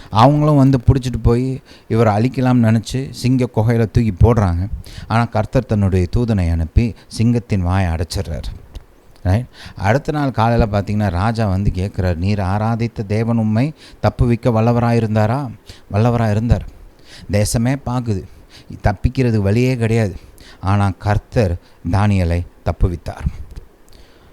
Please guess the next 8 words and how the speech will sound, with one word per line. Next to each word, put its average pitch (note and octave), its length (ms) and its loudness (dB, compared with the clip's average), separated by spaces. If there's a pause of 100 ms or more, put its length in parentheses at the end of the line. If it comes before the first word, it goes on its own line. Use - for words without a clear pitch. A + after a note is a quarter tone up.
(120)
ரைட்? A#2 280 0 (200)
தானியேல் A2 440 2
தப்புவிக்கப்பட்டது G#2+ 640 0
மட்டுமல்ல, F#2 680 0
அவரை G#2+ 400 0
கொல்ல C3 260 0
நினைத்த A#2+ 460 0
சத்துருக்கள் F#2 600 0